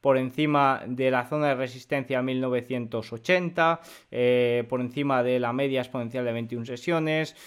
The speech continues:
Sí que es cierto que ha perdido la zona de los dos mil dólares, pero ya veis que está en máximos prácticamente de su historia.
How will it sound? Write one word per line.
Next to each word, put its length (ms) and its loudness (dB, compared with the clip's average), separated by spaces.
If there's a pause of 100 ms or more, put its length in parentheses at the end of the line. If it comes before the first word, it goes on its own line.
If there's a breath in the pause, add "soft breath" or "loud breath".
Sí 160 -6
que 60 4
es 100 0
cierto 240 0
que 60 2
ha 80 0
perdido 320 0
la 120 0
zona 180 -6
de 80 -2
los 80 -2
dos 160 -2
mil 140 -6
dólares, 460 2
pero 100 -4
ya 140 2
veis 180 -2
que 80 -10
está 280 -2
en 120 -8
máximos 520 -2
prácticamente 640 -4
de 120 -6
su 140 -8
historia. 560 4